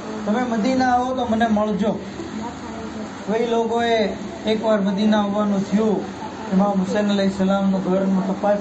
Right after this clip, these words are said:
કરી, ઇમામ હુસૈનને ખબર પડી કે હોરના મા બાપ આવ્યા છે. તરત જે છે એની પાછળ ગયો,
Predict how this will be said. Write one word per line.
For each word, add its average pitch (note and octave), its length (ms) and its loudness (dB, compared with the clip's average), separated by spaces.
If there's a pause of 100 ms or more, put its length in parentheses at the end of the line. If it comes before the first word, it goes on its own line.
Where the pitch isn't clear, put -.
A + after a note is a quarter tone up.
(100)
કરી, F3+ 280 0 (580)
ઇમામ G3 240 2
હુસૈનને F#3+ 440 4
ખબર F3+ 200 0 (100)
પડી F#3+ 240 2 (500)
કે E3+ 80 -2
હોરના F#3+ 400 2
મા F3 240 0
બાપ G3 240 0
આવ્યા F3+ 300 2
છે. - 400 -6 (460)
તરત A3 420 0
જે G3 140 2
છે G3+ 200 4
એની G3 220 4
પાછળ F3+ 280 0
ગયો, D#3 340 -4